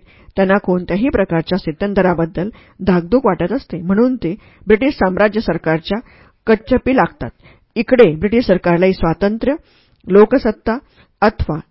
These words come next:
अशाच प्रकारच्या दुसऱ्या कोणत्याही संक्रमणाला नाट लावण्यात आणि स्वतःची मान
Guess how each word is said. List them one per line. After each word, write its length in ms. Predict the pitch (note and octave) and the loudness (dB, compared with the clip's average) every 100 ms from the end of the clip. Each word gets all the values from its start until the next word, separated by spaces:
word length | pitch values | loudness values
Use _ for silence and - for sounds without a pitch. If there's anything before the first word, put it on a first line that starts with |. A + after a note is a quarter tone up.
| - | -6
अशाच 320 | F#3+ A#3 A3+ | 0 2 0
प्रकारच्या 400 | - F3 F3 F3+ | 0 -4 -4 -2
दुसऱ्या 300 | E3+ E3 F3+ | -4 -2 -2
कोणत्याही 380 | E3+ E3+ E3+ G#3+ | -2 -4 -2 -2
संक्रमणाला 640 | C#4 G#3+ F3+ D#3+ D#3+ F3 D#3 - - - | -2 -4 -2 -2 0 -2 -4 -10 -20 -4
नाट 340 | F#3 G3 G#3 | 2 2 2
लावण्यात 540 | F3+ E3 D#3+ F#3+ _ F3 | -2 -2 -4 -8 _ 0
आणि 320 | A3+ A3+ F3+ | 2 2 -4
स्वतःची 520 | - D#3+ F3 - F3 G3+ - - _ - | -6 -2 -2 -2 -8 -10 -12 -20 _ -4
मान 380 | G3+ G#3 G#3 | 4 6 6